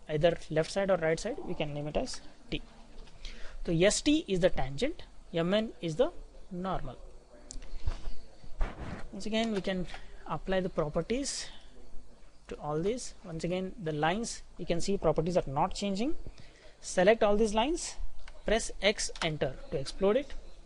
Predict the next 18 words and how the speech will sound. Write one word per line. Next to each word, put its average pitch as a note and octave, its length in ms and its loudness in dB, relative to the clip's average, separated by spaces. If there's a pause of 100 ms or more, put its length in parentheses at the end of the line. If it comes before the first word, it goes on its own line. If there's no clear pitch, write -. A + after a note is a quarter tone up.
(120)
You D#3+ 60 -8
can E3 140 -2
see F#3 220 0
the D#3 140 2
lines D#3 260 0
are C#3+ 100 -2
now D3 140 -2
different. B3+ 420 2 (720)
Now D3+ 120 0
match D3+ 280 2
properties, G#3+ 480 -2 (760)
choose F#3 240 2
construction G#3 720 -2 (1160)
and F#3 180 -2
apply E3+ 300 0
the F#3 80 -2
same E3 320 -2
for G#3 260 -2